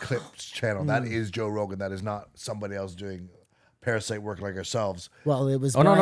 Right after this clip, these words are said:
Speaker 3: no, that
Speaker 2: it was Brian Redband.
Speaker 3: No, no, you guys are wrong. The Clips channel was Parasite Media. They bought the channel.
Speaker 1: No way.
Speaker 3: Yes.
Speaker 1: Why aren't they buying us?
Speaker 3: Well, because
Speaker 1: Uh,
Speaker 3: we don't steal his shit directly.
Speaker 1: It's painful listening to
Speaker 3: <laughs>
Speaker 1: Joe. It's painful listening to Joe explain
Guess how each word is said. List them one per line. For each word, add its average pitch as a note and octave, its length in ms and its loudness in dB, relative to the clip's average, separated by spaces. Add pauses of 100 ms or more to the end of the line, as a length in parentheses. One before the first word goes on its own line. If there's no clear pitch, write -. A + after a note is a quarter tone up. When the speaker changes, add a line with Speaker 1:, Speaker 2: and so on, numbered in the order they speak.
Speaker 3:
no, F3+ 60 6
that - 120 8
Speaker 2:
it F3 40 8
was D#3+ 160 6
Brian E3+ 380 4
Redband. C3+ 340 -2
Speaker 3:
No, B3 160 6
no, B3 160 4
you F#3+ 120 2
guys G3 160 2
are F#3+ 80 2
wrong. F3 440 0
The G#2+ 80 0
Clips D#3+ 260 0
channel C#3+ 320 4
was B2+ 380 4 (120)
Parasite A2 460 2
Media. G2+ 400 0 (220)
They F#2+ 80 0
bought G2+ 420 2
the A2 60 0
channel. G2 560 0
Speaker 1:
No E3+ 400 0
way. B2+ 640 2
Speaker 3:
Yes. G#2 500 0
Speaker 1:
Why A2+ 160 -2
aren't F3 100 -2
they F#3 100 -2
buying F3+ 320 0
us? F#3+ 440 2 (440)
Speaker 3:
Well, A#2 220 6
because A#2 200 8
Speaker 1:
Uh, F#2+ 40 2
Speaker 3:
we B2 80 6
don't B2+ 160 6
steal A#2+ 380 4
his G2+ 360 2
shit A2+ 280 0
directly. F2 540 0
Speaker 1:
It's - 180 0
painful D#3 720 0
listening C3 480 2
to F#3+ 100 2
Speaker 3:
<laughs> - 0 -
Speaker 1:
Joe. A#2 500 4
It's A#2+ 140 -8
painful C#3 380 0
listening C3 300 0
to G#2+ 40 -4
Joe G2 500 0
explain F#2+ 920 -6